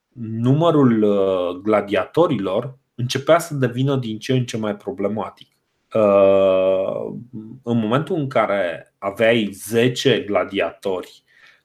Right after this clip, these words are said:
care se luptau, ok, erau zece oameni. În momentul în care ai niște jocuri, uh, uh, de gladiatori care numără cinci sute de oameni,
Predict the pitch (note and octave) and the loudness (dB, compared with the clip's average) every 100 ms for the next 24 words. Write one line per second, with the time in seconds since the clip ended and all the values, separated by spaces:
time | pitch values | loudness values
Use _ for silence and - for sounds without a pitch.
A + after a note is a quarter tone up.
0 | - A2 G#2 G2+ G2+ F2+ F2 - - A#2 | -2 0 0 -2 -4 -6 -12 -12 -2 0
1 | F2 G2 C#3 - _ _ _ - E3 - | 0 -4 -8 -12 _ _ _ -4 -4 2
2 | A3 F#2+ - _ _ - C3 D#3+ C#3+ D#3 | 0 0 -8 _ _ -4 2 4 6 2
3 | D#3+ E3 D#3+ G#2 E2+ - _ _ _ _ | 4 2 2 0 -4 -20 _ _ _ _
4 | A2 G#2 A#2+ D#3 F3+ D3+ A2 - G#2 G#2+ | -8 -2 0 0 -2 -2 -2 0 2 4
5 | F#2+ G2 A#2+ A#2 - G2+ A2 G#2+ G#2+ G#2+ | 2 2 0 -4 -2 -2 2 0 0 -2
6 | G2 F#2+ F#2+ F#2 F2 - - - - - | -2 -2 -2 -2 -6 -8 -20 -20 -20 -8
7 | G2+ F#2 F2 E2+ E2+ F2 F2 G2 G2+ G2+ | -4 -2 -4 -4 -4 -4 -2 -2 0 2
8 | F#2 G2 F2+ - G#2+ G2 F#2+ - _ _ | 2 0 -2 -2 -2 0 -2 -8 _ _
9 | _ _ - G#2+ G2+ G#2 A2+ A2+ G#2+ G#2 | _ _ -4 2 2 2 -2 0 2 4
10 | F#2+ F2 - _ _ _ _ - G#2+ A2+ | 2 0 -10 _ _ _ _ -6 -4 -2
11 | C3+ F#3+ F#3+ D#3+ B2+ A2 G2+ F2+ F2 E2+ | -2 0 2 4 4 2 -4 -6 -10 -16
12 | F#2 C3 | -18 -20